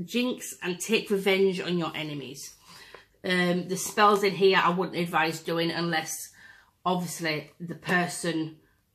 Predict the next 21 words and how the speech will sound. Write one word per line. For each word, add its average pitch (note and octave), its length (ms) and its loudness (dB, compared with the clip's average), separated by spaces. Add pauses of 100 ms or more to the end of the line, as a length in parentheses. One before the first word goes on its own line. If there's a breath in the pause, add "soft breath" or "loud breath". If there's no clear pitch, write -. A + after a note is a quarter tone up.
(320)
deserves D#3+ 640 0
it. C#3 200 -10 (100)
If - 140 -12
they've F3+ 180 -2
been D#3+ 140 -4
an E3 180 -8
asshole, D#3 520 -2
basically, D3+ 440 -10
and D#3 120 -8
if D3 120 -14
there's, D3 320 -8 (380 soft breath)
they've D#3+ 280 -2
done E3+ 240 -2
stuff - 600 -6
to F3+ 100 -4
your D#3+ 140 -2
family, D#3 520 -2 (480 loud breath)
these F3+ 360 2
spells F3 340 2
in D#3 80 -4
here D3+ 380 -6